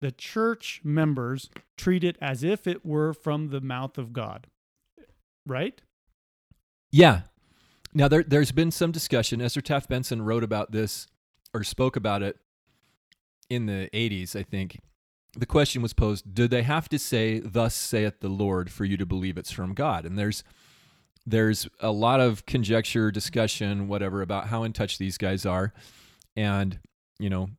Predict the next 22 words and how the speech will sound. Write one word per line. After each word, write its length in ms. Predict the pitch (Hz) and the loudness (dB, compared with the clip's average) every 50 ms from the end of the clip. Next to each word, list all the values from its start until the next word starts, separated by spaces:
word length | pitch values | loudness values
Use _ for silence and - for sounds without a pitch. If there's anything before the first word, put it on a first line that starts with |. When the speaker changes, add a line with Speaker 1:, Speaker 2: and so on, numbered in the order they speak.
| _ - - - | _ -20 -16 -10
Speaker 2:
I, 160 | - 98 - | -8 -8 -6
I'm 160 | - 98 104 | -4 -4 -4
sure 240 | 101 - - 107 104 | -4 -4 -2 0 0
our 100 | 98 - | 0 0
audience 340 | 101 104 101 104 101 95 - | 0 0 0 0 -2 -2 -2
members 240 | 107 98 98 98 - | -4 -2 -2 -2 -2
have 160 | - 98 87 | -2 -4 -4
differing 500 | - 101 - - 101 98 95 98 95 85 - - _ _ _ | -4 -8 -6 -4 -6 -4 -4 -6 -6 -10 -12 -18 _ _ _
opinions 420 | 107 98 - 139 127 117 110 104 101 | -6 0 0 2 2 2 0 0 -2
on 120 | 98 92 87 | -2 -2 -2
that. 220 | 85 90 95 - - 87 85 | -4 -6 -8 -10 -12 -2 0
But 260 | - 107 101 - - _ - _ _ _ _ _ _ _ _ _ _ _ _ _ _ - _ _ _ _ _ _ _ _ _ _ _ _ _ _ _ _ _ _ _ | 0 0 0 -2 -6 _ -20 _ _ _ _ _ _ _ _ _ _ _ _ _ _ -20 _ _ _ _ _ _ _ _ _ _ _ _ _ _ _ _ _ _ _
I 100 | 117 107 | -6 -6
think 280 | - - 147 139 139 175 | -4 -2 -2 0 0 0
if 100 | 151 - | 0 0
you're 140 | 170 180 - | 0 0 2
honest, 540 | 127 110 98 95 95 110 127 - - - - _ _ _ _ _ - _ _ _ _ _ _ _ _ _ _ _ _ - | 0 0 0 0 0 -2 -4 -6 -10 -14 -18 _ _ _ _ _ -20 _ _ _ _ _ _ _ _ _ _ _ _ -12
w-, 140 | 110 107 - _ _ _ | -12 -12 -12 _ _ _
you 420 | 113 107 117 123 123 123 120 - - _ _ _ _ _ _ _ _ _ | -2 0 2 2 2 2 0 -4 -8 _ _ _ _ _ _ _ _ _
will 340 | 127 117 113 120 123 127 123 | -10 -6 -2 0 0 0 0
admit 440 | 113 107 113 127 131 113 110 - 113 | 0 0 0 0 0 0 -2 -2 -4
that 240 | 107 104 101 - | -4 -4 -4 -6